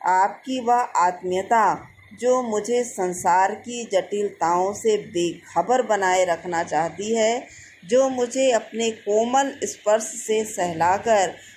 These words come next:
उन विपदाओं से परे रखना चाहती है,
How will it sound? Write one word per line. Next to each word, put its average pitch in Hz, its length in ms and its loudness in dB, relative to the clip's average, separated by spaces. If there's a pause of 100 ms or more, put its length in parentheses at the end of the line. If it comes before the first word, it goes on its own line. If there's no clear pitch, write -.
(180)
उन 285 220 4
विपदाओं 196 800 2
से 202 540 -2 (240)
परे 220 320 4
रखना 214 400 0
चाहती 202 540 -4
है, 185 400 2